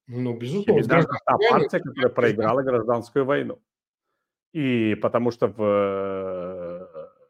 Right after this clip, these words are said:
Speaker 2: материковом Китае до сих пор чтут наследие того самого довоенного Гоминдана, Сунь Яцена.
Speaker 1: Да,
Speaker 2: Да?
Speaker 1: конечно,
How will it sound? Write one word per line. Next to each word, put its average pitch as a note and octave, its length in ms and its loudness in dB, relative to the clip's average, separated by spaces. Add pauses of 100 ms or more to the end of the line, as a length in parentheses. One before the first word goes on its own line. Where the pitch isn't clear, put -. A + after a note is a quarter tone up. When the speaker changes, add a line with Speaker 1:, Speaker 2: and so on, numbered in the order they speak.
Speaker 2:
материковом A2+ 640 -2
Китае A#2+ 380 -2
до C3 100 -6
сих - 180 -12
пор B2+ 280 -4
чтут - 600 -10 (680)
наследие C#3+ 640 2
того C3+ 300 0
самого C#3 420 0
довоенного B2 720 0
Гоминдана, A2+ 540 -4
Сунь D#3+ 220 -2
Яцена. C3+ 760 -4 (560)
Speaker 1:
Да, D3 220 8
Speaker 2:
Да? - 60 2
Speaker 1:
конечно, - 600 -2